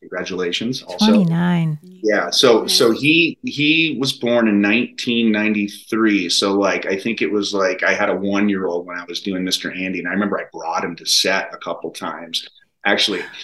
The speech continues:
Speaker 1: funny thing is, there's one scene, I think, where after they, they arrest me, the F B I comes in and they, they
Speaker 2: Uh-huh.
Speaker 1: take, walk me by the campus or whatever. Um, I had my, my co-parent at the time come in and, and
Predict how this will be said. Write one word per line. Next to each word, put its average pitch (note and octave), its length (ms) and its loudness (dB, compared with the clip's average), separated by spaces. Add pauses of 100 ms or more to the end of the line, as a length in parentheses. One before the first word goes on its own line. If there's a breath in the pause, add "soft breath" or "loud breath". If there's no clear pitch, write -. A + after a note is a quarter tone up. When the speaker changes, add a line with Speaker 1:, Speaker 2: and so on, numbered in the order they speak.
(220 loud breath)
Speaker 1:
funny G#2 260 2
thing G2 180 -2
is, E2+ 180 -4
there's F#2+ 180 -2
one G2+ 240 0
scene, G2 300 0
I F2+ 100 -4
think, G2 240 -4
where F2+ 180 0
after F#2 280 -4
they, F2+ 400 0
they F#2 140 -2
arrest F2+ 500 0
me, F2 100 -4
the F2 140 -4
F - 160 -6
B F2 100 -2
I E2+ 140 0
comes F2 240 -6
in E2 160 -6
and D#2+ 180 -12
they, E2+ 140 -12 (120)
they - 120 -4
Speaker 2:
Uh-huh. A#3+ 300 4
Speaker 1:
take, - 80 -12 (480)
walk - 240 -10
me F2+ 180 -14
by F2+ 340 -2
the F2 80 -10
campus F2+ 480 -4
or F#2 80 -2
whatever. F#2 400 -2 (300 loud breath)
Um, E2+ 460 -4 (100)
I G2 120 2
had F#2+ 340 0
my, E2+ 340 -4 (100)
my F2 200 -6
co-parent G2+ 580 2
at F2+ 80 -6
the F2+ 60 -10
time F#2 360 -2
come G2+ 220 0
in G2 260 0 (280 loud breath)
and, F#2 400 -4
and F#2 260 -8